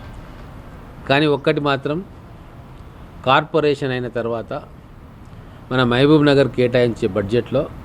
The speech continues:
ఖచ్చితంగా గతంలో కంటే ఎక్కువ బడ్జెట్ మన మహబూబ్ నగర్ కేటాయించుకుంటాం. కేంద్ర ప్రభుత్వం నుంచి కూడా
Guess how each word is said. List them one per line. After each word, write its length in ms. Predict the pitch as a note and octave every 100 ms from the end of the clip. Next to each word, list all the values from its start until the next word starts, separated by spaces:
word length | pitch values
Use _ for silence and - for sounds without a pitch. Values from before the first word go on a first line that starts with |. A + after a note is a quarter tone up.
| - - - -
ఖచ్చితంగా 720 | A#2 - D3 C3+ A#2+ A#2+ D#3 - - - - -
గతంలో 480 | D3 D#3+ D#3 D3
కంటే 400 | C3+ C3 B2 D3
ఎక్కువ 280 | A#2 - D3
బడ్జెట్ 440 | B2+ A#2+ G#2+ A2 D3 G#2+ G2 - A2+
మన 120 | A#2+
మహబూబ్ 360 | A2 A2 A#2+ A2+
నగర్ 200 | G2+ G2+
కేటాయించుకుంటాం. 840 | - F#2+ G#2+ G2 - F#2+ G#2 - - - - - - - - - - - - - - -
కేంద్ర 320 | C3+ D3+ E3+ E3+
ప్రభుత్వం 500 | D#3 D3+ C3+ D3 C#3
నుంచి 240 | C3 C#3
కూడా 360 | B2 B2+ D#3+